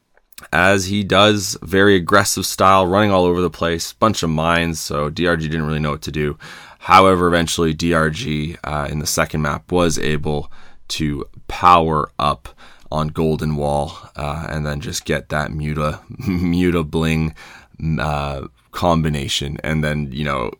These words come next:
you just can't do anything once he gets there. So Cure eventually whittled down. Too many Banelings means too many dead Marines and med-, and not enough medevacs to heal them from the Mutas.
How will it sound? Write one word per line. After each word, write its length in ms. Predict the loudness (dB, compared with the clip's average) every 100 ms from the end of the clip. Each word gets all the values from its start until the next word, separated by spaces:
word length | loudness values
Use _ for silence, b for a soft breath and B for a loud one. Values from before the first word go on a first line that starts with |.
| _ _
you 160 | -6 0
just 220 | 0 0
can't 260 | 0 -2 0
do 160 | -4
anything 320 | -4 -6 -8 -8
once 240 | -10 -10
he 60 | -10
gets 320 | -10 -10 -10
there. 260 | -10 -10
So 200 | -10 -10
Cure 300 | -8 -2 0
eventually 460 | 0 -2 -4 -4 -4
whittled 320 | 0 0 0
down. 340 | 2 2 2 0
Too 180 | 2
many 160 | 4 4
Banelings 720 | 2 2 2 0 0 -2 -8 -14 B B B
means 260 | -4 -4
too 160 | -4 -2
many 200 | 0 -2
dead 200 | -2 -6
Marines 560 | -6 -4 -4 -4 -6 -8
and 220 | -8 -6
med-, 160 | -6 -6
and 440 | -6 -6 -8 -12 -10
not 240 | -6 -4 -4
enough 240 | -6 -6
medevacs 720 | -8 -8 -6 -6 -6 -8 -14
to 140 | -10
heal 280 | -8 -6 -6
them 220 | -6 -10
from 240 | -8 -10 -8
the 60 |
Mutas. 500 | -4 -2 0 0 -4